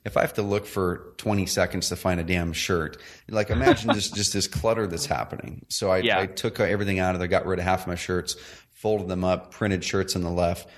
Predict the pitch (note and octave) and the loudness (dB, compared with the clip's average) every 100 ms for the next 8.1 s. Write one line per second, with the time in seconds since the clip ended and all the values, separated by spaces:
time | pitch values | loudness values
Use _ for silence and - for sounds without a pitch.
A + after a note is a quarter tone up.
0 | _ - G2 F2+ - F2+ - F2+ E2+ F2 | _ 0 2 2 -2 -2 -2 -2 0 2
1 | F2 - - - - G#2+ F#2+ F#2+ F#2+ B2+ | 0 -2 -12 -18 -6 -2 0 0 0 0
2 | - A2+ B2 A2 A2 F#2+ G2 G#2+ - A2+ | 0 0 0 0 0 0 0 0 0 0
3 | G2+ G2 G2+ G2+ F#2+ F#2+ F#2+ F#2 F#2 - | 0 0 0 2 2 2 0 -2 -4 -12
4 | - - - - - G3+ G2+ A#3 D#4+ F#4 | -14 -14 -16 -4 -2 0 4 6 6 6
5 | E4+ C4 D4 - - A2 G#2+ A2 - C3 | 4 2 -2 -4 0 2 2 2 0 0
6 | A#2 G#2+ G2+ G2+ G2 F#2+ G2 E3+ - - | 2 0 0 0 0 -2 -2 -2 -4 -2
7 | - - - G2 F2+ F#2 C#3+ F#3+ G3 F#3+ | -2 0 2 2 2 6 8 8 6 4
8 | F#3+ | 2